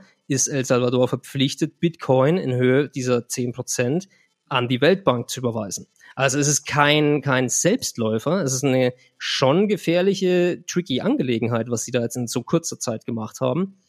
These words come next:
Aber das Potenzial ist enorm und es ist,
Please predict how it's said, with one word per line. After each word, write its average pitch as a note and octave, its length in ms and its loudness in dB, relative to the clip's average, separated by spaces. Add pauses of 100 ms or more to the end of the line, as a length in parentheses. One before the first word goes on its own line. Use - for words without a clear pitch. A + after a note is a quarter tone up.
(380)
Aber C3 260 2
das B2+ 200 -2
Potenzial C3+ 720 0
ist C#3+ 140 -2
enorm C3+ 640 2 (680)
und D3+ 180 4
es - 160 -2
ist, - 600 -2